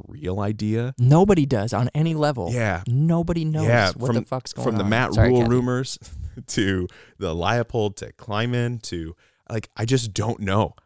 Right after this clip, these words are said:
Speaker 1: I have no idea. And, and
Speaker 2: Yeah.
Speaker 1: I was with family last night, and they're like, "So, you know, Mister Podcast, who do you think it's gonna be?"
Speaker 2: <laughs>
Speaker 1: And I was like, "I have no idea because nobody knows." Trev knows, maybe his secretary knows, and maybe the head coach, and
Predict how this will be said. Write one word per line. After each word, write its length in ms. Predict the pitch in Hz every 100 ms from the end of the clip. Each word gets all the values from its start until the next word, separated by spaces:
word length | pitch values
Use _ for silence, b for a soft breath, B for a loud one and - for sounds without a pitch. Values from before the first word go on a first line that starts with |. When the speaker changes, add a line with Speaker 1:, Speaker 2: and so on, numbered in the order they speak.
| -
Speaker 1:
I 100 | 117
have 180 | 131
no 240 | 117 101 107
idea. 320 | 95 98 82
And, 200 | 92 95 -
and 180 | 98 87
Speaker 2:
Yeah. 40 |
Speaker 1:
I 40 | 101
was 220 | 92 -
with 240 | 107 110
family 320 | - 92 98 104
last 260 | 95 95
night, 120 | 98
and 80 | 95
they're 100 | 92
like, 200 | 85 85
"So, 320 | - 113 123 95
you 100 | 90
know, 100 | 85
Mister 240 | 85 -
Podcast, 640 | - 85 82 - 92 107 - b b -
who 100 | 131
do 80 | 113
you 120 | 165
think 180 | 127 101
it's 120 | 92
gonna 200 | 113 98
be?" 240 | 92 85 -
Speaker 2:
<laughs> 120 | - -
Speaker 1:
And 100 | 131
I 20 |
was 140 | 127
like, 100 | 123 -
"I 100 | 123
have 240 | 156 131
no 300 | 113 107 107
idea 400 | 110 92 101 107
because 320 | 101 95 104
nobody 420 | 95 90 95 98 98
knows." 400 | 82 80 - - _ _
Trev 300 | - 113 127
knows, 460 | 151 151 160 - - _ _ _ _ _
maybe 340 | - 107 120 131
his 160 | 123
secretary 640 | - 90 - 113 135 139 143
knows, 480 | 135 147 175 - - _ _ _ -
and 200 | 117 110
maybe 340 | 117 147 160 -
the 120 | 110
head 200 | 107 123
coach, 300 | 120 123 123 -
and 160 | 113